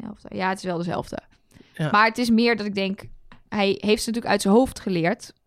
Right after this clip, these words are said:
Speaker 1: En hij zegt ze dan dus niet helemaal exact hetzelfde.
Speaker 2: Nee.
Speaker 1: Bij Nathan gaat het namelijk ook mis.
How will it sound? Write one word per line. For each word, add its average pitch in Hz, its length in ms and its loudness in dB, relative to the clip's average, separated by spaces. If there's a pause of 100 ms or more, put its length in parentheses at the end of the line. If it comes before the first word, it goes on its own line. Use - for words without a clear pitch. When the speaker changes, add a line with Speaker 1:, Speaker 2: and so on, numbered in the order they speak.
(140)
Speaker 1:
En 185 120 0
hij 185 120 0
zegt 214 280 -2
ze - 100 -12
dan 185 220 -2
dus 180 180 0
niet 208 240 0
helemaal 196 600 0
exact - 280 -12
hetzelfde. - 560 -8
Speaker 2:
Nee. 240 200 4
Speaker 1:
Bij 247 140 2
Nathan 302 320 2
gaat 269 160 0
het 262 80 -4
namelijk 226 320 -2
ook 302 160 2
mis. 330 420 -6